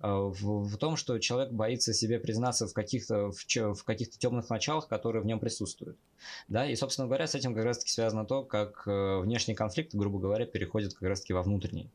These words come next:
Потому что, как мы уже сказали, что постхоррор — это хорроры, которые скучно смотреть. И, <laughs> а, да. А, и, собственно говоря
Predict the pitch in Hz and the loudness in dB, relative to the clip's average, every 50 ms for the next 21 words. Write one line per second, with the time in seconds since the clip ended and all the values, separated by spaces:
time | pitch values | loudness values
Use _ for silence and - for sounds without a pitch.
0 | _ _ _ - - 98 98 104 107 101 - - - 98 92 90 - - - - | _ _ _ -4 -2 0 2 2 0 0 0 0 0 2 2 0 -2 -6 -14 -18
1 | - _ - 104 - 107 101 95 95 98 - - 107 127 165 165 147 - 107 95 | -8 _ -2 0 0 2 2 2 2 0 0 0 0 0 2 0 0 -2 -4 -2
2 | - 107 101 - - 156 165 175 160 135 127 110 - - - 113 110 - - 107 | 0 -2 -2 -2 -2 -2 0 0 0 0 0 -2 -2 -2 -2 -2 -2 -2 0 2
3 | 104 101 101 98 98 98 98 95 95 92 - - 160 156 147 135 107 - 98 98 | 2 4 2 2 2 2 2 2 2 2 2 0 0 2 2 0 0 -2 0 0
4 | 117 110 104 95 - - 120 - 107 95 - 98 95 - - 87 85 85 - - | 2 2 2 0 0 -2 0 0 0 0 0 0 0 2 0 0 0 0 -4 -8
5 | - _ _ _ - - - - - _ _ - 101 104 107 107 107 107 107 107 | -10 _ _ _ -20 -20 -20 -20 -20 _ _ -4 -2 0 2 2 2 2 2 2
6 | 107 104 107 107 104 - - - - - - - - _ _ - - - - - | 2 2 2 2 0 -2 -4 -10 -12 -12 -12 -16 -20 _ _ -12 -10 -10 -10 -6
7 | - 101 101 98 101 98 101 101 95 87 85 - - _ - - - - - - | -2 0 2 2 2 2 2 2 2 2 -2 -6 -12 _ -20 -20 -20 -20 -20 -20
8 | - - _ _ _ _ _ _ _ _ _ - - 107 101 98 95 95 95 95 | -20 -20 _ _ _ _ _ _ _ _ _ -6 -2 0 2 2 2 2 2 2
9 | 92 92 92 - - 120 123 113 117 117 117 113 113 110 107 107 107 107 107 104 | 2 2 2 0 0 0 0 2 2 4 4 4 4 4 4 4 4 2 2 2
10 | - 120 113 - - 120 107 117 117 123 143 156 156 151 - - | 0 0 -2 0 -2 0 0 2 2 2 2 2 2 0 -2 -4